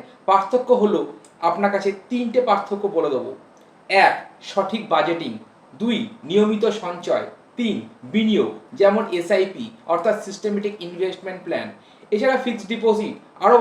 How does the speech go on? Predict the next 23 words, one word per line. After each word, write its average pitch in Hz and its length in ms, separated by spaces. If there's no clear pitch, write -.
আছে 208 140
লাইফ 180 180
ইন্স্যুরেন্স, 208 440
রেকারিং 208 320
ডিপোজিট, 202 380
এনপিএস, 190 440
এগুলো 226 260
সবই 214 240
আপনার 190 280
টাকাকে 190 300
আপনার 151 300
হাতের 170 320
ভেতরে 185 280
ধরে 156 240
রাখবে, 113 280
হাতের 170 360
বাইরে 139 260
নয়। 113 220
মনে 247 240
রাখবেন, 196 300
যে 247 80
টাকা 247 160
আপনি 233 160